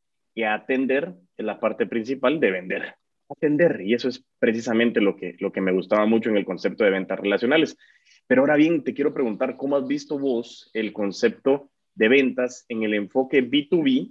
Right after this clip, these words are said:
Y para que toda la audiencia sepa, no, no, no estoy asumiendo que todos lo saben o que lo sepan, pero B two B es business to business, diferente al business to consumer, que es el B two C. Y hoy por hoy que nos hemos enfocado mucho en el P two P, que es persona a persona. Pero,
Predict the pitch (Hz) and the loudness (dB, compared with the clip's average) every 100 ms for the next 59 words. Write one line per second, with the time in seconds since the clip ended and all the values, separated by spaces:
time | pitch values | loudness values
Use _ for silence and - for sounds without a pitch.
0 | - 127 104 92 90 _ 120 135 120 113 | -6 -4 -2 -6 -12 _ 2 4 2 0
1 | 117 117 123 123 151 104 87 _ 98 92 | -2 -2 -2 0 -4 -4 -10 _ -14 -6
2 | 107 - 117 120 - 98 120 123 98 123 | -6 2 4 4 2 2 4 4 2 2
3 | 120 98 107 120 107 92 92 110 95 120 | 2 2 2 2 2 -4 -6 -4 -4 -4
4 | 104 98 95 117 110 123 101 95 120 123 | -2 -2 -2 0 2 2 2 -2 0 -2
5 | 120 - - 131 127 107 117 - - - | -6 -12 -2 0 0 -2 -6 -6 -20 -20
6 | _ - 104 107 113 117 110 120 131 127 | _ -2 2 4 4 4 4 6 6 4
7 | 127 110 107 - 131 120 123 107 110 98 | 0 -4 -4 0 2 2 0 -4 -4 -4
8 | 113 143 123 151 - _ _ _ 123 147 | -4 -2 0 -2 -4 _ _ _ 0 0
9 | 147 143 151 135 120 131 139 120 107 127 | 0 0 0 0 -4 -4 -6 -10 -4 -2
10 | 135 131 123 104 - 143 143 127 156 170 | -2 -4 -4 -4 -6 -6 -6 -8 -10 -4
11 | 131 127 139 _ - 127 180 165 165 240 | 0 0 0 _ -2 0 2 0 2 2
12 | 262 185 _ - - | 0 -4 _ 0 0